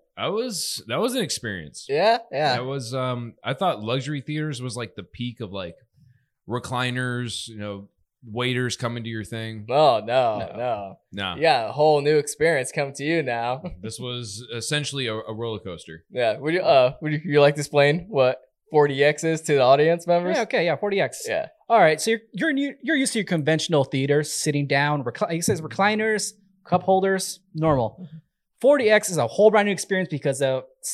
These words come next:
Speaker 3: the seat itself tilts,
Speaker 2: Mm-hmm.
Speaker 3: bounces, they throw water in your face, there's fog, there's wind, pretty much a full-blown experience.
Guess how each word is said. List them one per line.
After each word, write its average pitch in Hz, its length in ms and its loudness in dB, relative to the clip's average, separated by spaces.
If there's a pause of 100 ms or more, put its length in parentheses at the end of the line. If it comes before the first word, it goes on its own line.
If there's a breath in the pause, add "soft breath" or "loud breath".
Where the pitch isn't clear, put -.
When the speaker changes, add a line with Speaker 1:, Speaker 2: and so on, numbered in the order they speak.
(160)
Speaker 3:
the 139 80 -8
seat - 220 -4
itself 151 400 0 (520)
tilts, - 600 2
Speaker 2:
Mm-hmm. 117 340 -10
Speaker 3:
bounces, 165 600 2 (160)
they 131 80 -6
throw 208 220 4
water 233 240 8
in 202 60 4
your 165 120 0
face, 156 440 0
there's 175 240 0
fog, 190 520 4
there's 160 240 2
wind, 165 480 2 (760)
pretty 247 140 6
much 220 200 0
a 160 100 -6
full-blown 185 400 0
experience. - 600 -6